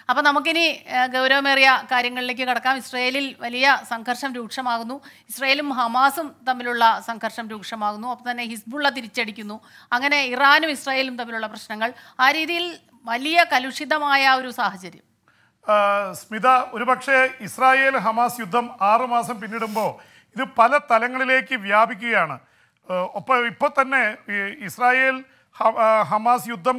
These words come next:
Speaker 2: ഗസയിൽ കൊടുമ്പിരി കൊള്ളുമ്പോൾ തന്നെ ഹെസ്ബുള്ള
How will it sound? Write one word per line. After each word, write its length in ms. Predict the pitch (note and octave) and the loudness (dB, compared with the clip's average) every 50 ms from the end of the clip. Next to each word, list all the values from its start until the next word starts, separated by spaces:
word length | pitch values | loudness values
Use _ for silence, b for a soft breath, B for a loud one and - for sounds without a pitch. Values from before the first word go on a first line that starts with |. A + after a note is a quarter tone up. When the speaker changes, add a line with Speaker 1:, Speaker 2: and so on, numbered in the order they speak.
| B3 F#3+ | -2 -6
Speaker 2:
ഗസയിൽ 540 | G3 G#3+ G#3 F3+ A#3+ A#3+ B3 B3+ B3 B3 C4 b b b b b b b - G#3+ | -6 -4 -4 -2 -2 -2 -2 -2 -4 -6 -10 b b b b b b b -20 -14
കൊടുമ്പിരി 440 | - A3+ A3+ A#3+ A#3+ A#3+ C4+ C4+ C4 | -8 -6 -6 -6 -4 -4 -2 -2 -2
കൊള്ളുമ്പോൾ 460 | A3 B3 A#3 A#3+ A#3 A#3 B3 A#3+ B3 B3+ | -2 -2 -4 -4 0 0 -2 0 0 -2
തന്നെ 320 | A#3+ A3+ A#3 A#3+ B3+ C4 C4+ - _ _ _ _ _ _ _ _ _ - - | -2 0 0 -2 -2 -2 -4 -6 _ _ _ _ _ _ _ _ _ -6 -2
ഹെസ്ബുള്ള 460 | A3 A3+ F#3 E3+ F#3+ - - C#4 | -2 -2 -2 -2 -2 -2 2 6